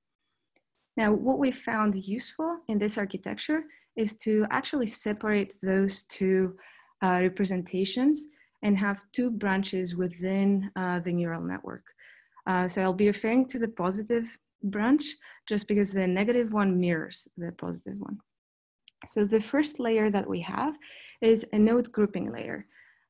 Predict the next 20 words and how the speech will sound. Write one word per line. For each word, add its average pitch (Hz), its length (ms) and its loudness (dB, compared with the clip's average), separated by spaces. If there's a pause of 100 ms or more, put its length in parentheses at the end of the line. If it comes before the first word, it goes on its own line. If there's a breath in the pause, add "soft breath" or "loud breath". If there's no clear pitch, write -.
Um, 185 480 -2
or 214 500 2
if 208 140 -4
you 208 100 0
want, 294 220 6
a - 20 -4
summarization 202 840 0
layer. - 280 -6 (240 loud breath)
And 196 140 0
essentially 302 420 0
here, 190 520 -4 (220 loud breath)
the 208 120 6
idea 240 260 6
is 226 100 4
that 202 140 0
we 196 160 2
are 180 120 0
leveraging 202 600 2
graph 190 280 -2
summarization 208 800 0